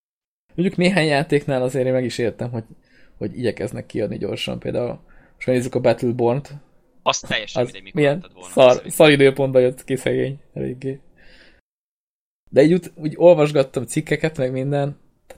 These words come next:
Speaker 1: nem jártak volna jól, hogyha még tovább halaszgatják. Mondjuk az Overwatch megjelenés utánra, mert akkor még jobban nem érdekelt volna senkit.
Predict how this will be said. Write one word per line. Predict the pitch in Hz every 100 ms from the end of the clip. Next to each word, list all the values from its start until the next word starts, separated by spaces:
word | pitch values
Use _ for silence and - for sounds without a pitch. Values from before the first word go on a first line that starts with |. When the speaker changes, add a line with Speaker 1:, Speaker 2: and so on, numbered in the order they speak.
| -
Speaker 1:
nem | 160 143
jártak | 120 - 123
volna | 123 113
jól, | 117 117
hogyha | 123 -
még | 120 113
tovább | - 117 113
halaszgatják. | 117 120 123 120 - 120 131 - -
Mondjuk | 131
az | 131
Overwatch | 139 120 117 117
megjelenés | 120 123 110 110 -
utánra, | 113 123 117 127 135
mert | 143 - -
akkor | - - 131 127
még | 127
jobban | 113 110 107
nem | 107
érdekelt | 107 107 110 110
volna | 120 120
senkit. | - 123 120 -